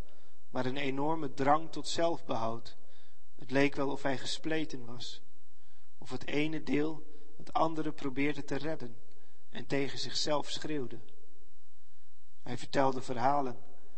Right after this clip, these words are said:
Hij zei onder de hevigste angsten gedichten op,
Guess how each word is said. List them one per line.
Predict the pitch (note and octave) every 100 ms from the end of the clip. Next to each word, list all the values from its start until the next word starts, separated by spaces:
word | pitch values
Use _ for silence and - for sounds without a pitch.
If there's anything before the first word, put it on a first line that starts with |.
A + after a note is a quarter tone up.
| - - -
Hij | B2+
zei | A#2+ C#3 C#3+
onder | C3+ C3+
de | C3+
hevigste | B2+ D#3 D3+ - - -
angsten | - D#3+ - D3+
gedichten | - - D3+ - - D3
op, | - -